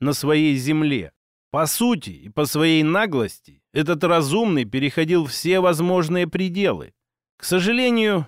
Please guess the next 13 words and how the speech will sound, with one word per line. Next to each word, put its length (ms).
его 380
возможности 1000
сейчас 480
были 280
гораздо 540
выше 320
на 140
территории 640
империи, 640
чем 240
у 60
самих 520
эльфов. 400